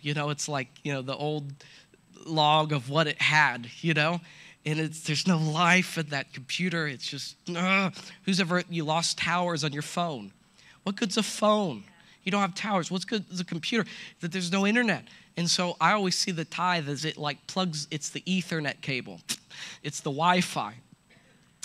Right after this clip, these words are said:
And I plug in through my tithe that connects me to the blessing. If Abraham tithed, and Jesus said, "If you're a child of Abraham, you'll do what Abraham did,"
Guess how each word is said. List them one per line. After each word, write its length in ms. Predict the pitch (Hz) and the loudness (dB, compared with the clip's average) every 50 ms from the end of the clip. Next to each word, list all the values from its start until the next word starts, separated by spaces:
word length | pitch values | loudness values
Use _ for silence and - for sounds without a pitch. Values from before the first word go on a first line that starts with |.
| - _ | -10 _
And 120 | - 147 147 | -2 0 0
I 80 | 147 | 0
plug 420 | 147 - - - 196 202 190 180 180 | 0 -2 0 4 6 6 6 6 2
in 240 | 180 175 160 139 123 - - - _ _ | 2 2 0 -2 -6 -10 -18 -20 _ _
through 160 | - 175 180 | -2 0 2
my 180 | 175 156 156 147 | 2 2 2 0
tithe 380 | - - - 185 175 165 147 | 0 0 2 2 2 2 0
that 140 | 143 143 - | -2 -4 -4
connects 400 | - 180 156 147 147 147 - - | -4 -2 -2 -2 -2 -2 -2 -2
me 80 | 160 147 | -2 -2
to 100 | - 156 | -2 -4
the 100 | 131 147 | -4 -4
blessing. 480 | 131 156 160 180 - - - 120 95 - _ _ - - - - - - - | -4 -4 -4 -4 -4 -6 -6 -8 -10 -14 _ _ -20 -20 -20 -20 -18 -6 -4
If 140 | 139 143 - | -4 -2 2
Abraham 520 | - 170 190 196 175 185 175 175 170 165 156 | 4 4 4 4 4 2 2 2 0 0 -2
tithed, 560 | 156 165 160 165 180 196 233 262 202 - - - _ _ - - - - _ _ - | 0 4 6 6 6 6 4 2 -4 -8 -16 -20 _ _ -20 -20 -20 -20 _ _ -4
and 260 | 143 147 151 151 - | -2 -2 -2 -4 -2
Jesus 400 | 151 143 165 175 185 165 180 165 | 2 4 6 6 6 2 0 0
said, 200 | - - 175 165 | 0 0 0 0
"If 140 | 160 - - | -2 -2 -2
you're 120 | 180 180 | -4 -2
a 20 | 170 | -2
child 320 | - - 170 175 175 170 | 2 4 4 4 4 4
of 80 | 156 165 | 2 0
Abraham, 440 | 165 180 175 185 185 196 202 208 196 | 0 2 2 2 2 2 2 2 2
you'll 120 | 170 151 | 2 0
do 200 | 139 143 165 180 | 2 2 2 4
what 160 | 180 180 170 | 4 6 6
Abraham 480 | 170 180 190 175 190 185 185 185 185 180 | 6 4 4 2 2 2 2 2 2 0
did," 240 | 165 185 208 240 | 0 0 0 0